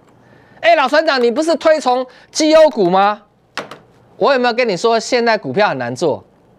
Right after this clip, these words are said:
哎，有有，你有讲，我是不是跟你说尽量少做？哎，你有讲，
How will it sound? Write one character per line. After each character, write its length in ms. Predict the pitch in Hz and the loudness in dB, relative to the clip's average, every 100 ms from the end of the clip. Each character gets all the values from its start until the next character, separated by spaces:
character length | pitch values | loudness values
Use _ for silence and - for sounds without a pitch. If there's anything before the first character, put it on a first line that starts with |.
| _ | _
哎， 160 | 269 254 | 0 2
有 240 | 208 208 | 2 2
有， 160 | 190 196 | 0 0
你 120 | 190 | 0
有 100 | 226 | 0
讲， 200 | 190 120 - _ _ - | -2 -4 -8 _ _ -2
我 160 | 180 | -2
是 140 | 202 277 | 0 -2
不 60 | |
是 40 | 254 | 0
跟 160 | 254 | 0
你 80 | 165 | -2
说 320 | 180 220 220 - - | 0 0 0 -8 -4
尽 180 | 277 | 0
量 180 | 233 208 | 2 0
少 200 | 160 123 | -2 -4
做？ 280 | 120 180 120 | -2 -4 -2
哎， 260 | - 320 311 | 2 4 4
你 120 | 277 | 2
有 120 | 269 | 0
讲， 240 | 269 196 | 0 -2